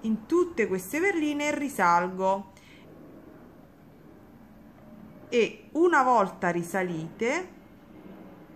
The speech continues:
ripasseremo anche in questa zona, quindi ora siamo passate qui, risalendo rinforzeremo in questo punto.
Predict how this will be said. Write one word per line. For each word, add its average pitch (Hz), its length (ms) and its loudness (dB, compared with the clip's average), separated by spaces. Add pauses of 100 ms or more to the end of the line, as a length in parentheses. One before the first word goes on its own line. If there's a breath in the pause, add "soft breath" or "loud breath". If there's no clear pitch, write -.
(120)
ripasseremo 226 1040 -2
anche 185 680 -4
in 277 200 -8
questa 165 440 -8
zona, 165 200 -8
quindi 180 300 -6
ora 370 280 2
siamo 262 220 -4
passate 180 560 -6
qui, 147 240 -10 (440 loud breath)
risalendo 208 960 0
rinforzeremo 240 800 -4
in 190 140 -6
questo - 380 -10
punto. 156 760 -10